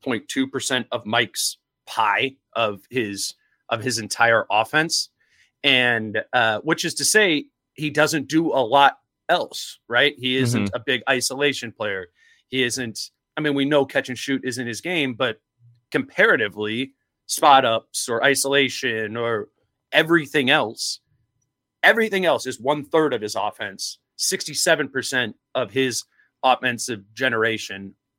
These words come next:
Speaker 1: uh, comes out of pick and roll. And, you know, I look at that nineteenth number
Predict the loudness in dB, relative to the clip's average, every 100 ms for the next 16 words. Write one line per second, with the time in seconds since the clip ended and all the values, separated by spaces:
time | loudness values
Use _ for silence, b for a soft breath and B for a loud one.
0 | -2 0 0 -2 -2 -2 -4 -2 -2 -2
1 | -6 -6 -2 0 -2 -6 b b b b
2 | 0 2 4 2 0 -6 _ _ _ _
3 | 2 6 6 4 0 0 0 2 0 0
4 | -4 -4 -4 -4 -4 -2 -6 -6